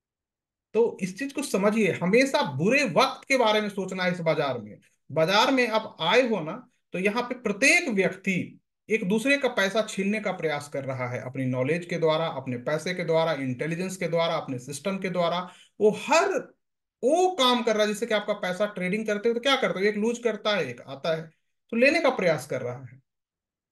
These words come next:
तो यहाँ पे आपको ये चीज तो समझना होगा ना।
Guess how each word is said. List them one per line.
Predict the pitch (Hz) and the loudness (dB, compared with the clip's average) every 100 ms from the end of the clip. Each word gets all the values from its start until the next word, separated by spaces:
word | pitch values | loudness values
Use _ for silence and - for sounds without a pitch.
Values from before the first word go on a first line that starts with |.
| - | -6
तो | 185 | 0
यहाँ | 143 156 226 320 | 4 2 2 0
पे | 285 240 | 4 4
आपको | 214 262 | 4 -2
ये | 247 | -4
चीज | 240 269 | -4 -8
तो | 277 | -10
समझना | - 156 131 220 | -6 -6 -4 -4
होगा | 226 139 127 | -4 -4 -4
ना। | 175 226 | -6 -10